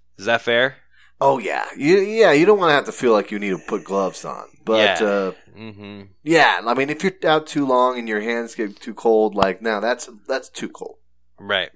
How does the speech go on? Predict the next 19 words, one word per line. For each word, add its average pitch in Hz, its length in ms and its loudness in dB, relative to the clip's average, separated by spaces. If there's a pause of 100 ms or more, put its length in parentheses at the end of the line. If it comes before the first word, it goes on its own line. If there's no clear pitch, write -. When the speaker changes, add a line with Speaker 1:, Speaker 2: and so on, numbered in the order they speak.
(140)
Speaker 2:
That's, 123 220 -4 (240)
I 117 140 -6
mean, 104 420 -10
yeah. 104 200 -12 (500)
Speaker 1:
Mm-hmm. 98 400 -14 (580)
Speaker 2:
But 156 140 2
it 175 80 0
should 185 220 -6
be 226 80 2
a 214 40 6
little 208 220 4
brisky, 151 760 -6
crispy, 113 640 -6 (140)
you 135 140 -8
know 131 160 -4
what 131 120 -6
I 131 40 -16
mean? 135 200 -14
Speaker 1:
Mm-hmm. 104 400 -12